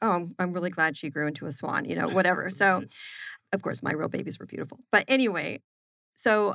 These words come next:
Speaker 1: I did everything I was supposed to, but I couldn't get any traction. I was sending, it, you know, emails into corporate letters,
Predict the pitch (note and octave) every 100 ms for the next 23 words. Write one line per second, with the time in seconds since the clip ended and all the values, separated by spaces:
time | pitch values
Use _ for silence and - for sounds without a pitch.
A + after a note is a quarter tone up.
0 | - G#3 G#3 G#3 G#3+ G#3+ A3 _ _ _
1 | G3 C4 B3+ D4 C#4+ B3 A3+ B3+ B3 G#3
2 | G3 G3 G3 G#3+ G3 F#3 F3+ E3+ E3 E3
3 | - D2 - - G3 F#3 F#3+ F#3 F3 F3
4 | F3 - - G#3 G3 - G#3+ D#3+ D#3+ G3+
5 | F#3+ F3+ F3 E3+ F3+ E3 F3 - F#3 F3
6 | F3 E3+ - F3+ F3+ D3+ D3